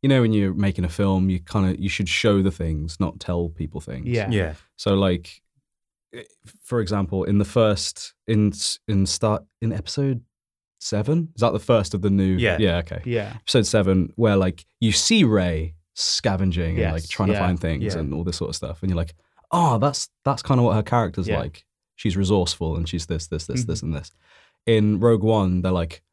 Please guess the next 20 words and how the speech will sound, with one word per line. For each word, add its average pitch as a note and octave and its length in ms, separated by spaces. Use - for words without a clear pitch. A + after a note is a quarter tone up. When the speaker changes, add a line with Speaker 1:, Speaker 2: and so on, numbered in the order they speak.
Speaker 1:
"Ah, A2+ 340
Jyn A2 260
Erso, G#2 540
you've, G2+ 420
you've G#2+ 240
been F#2 100
accused E2+ 500
of E2+ 240
this, F#2+ 260
this, D#2+ 200
Speaker 2:
Yeah. A2+ 320
Speaker 1:
this, E2+ 140
this, - 80
this, F2+ 140
Speaker 3:
Yeah. C3+ 180
Speaker 1:
and A2+ 80
this." - 160
And A2+ 80
you're A2+ 80
like, G2 280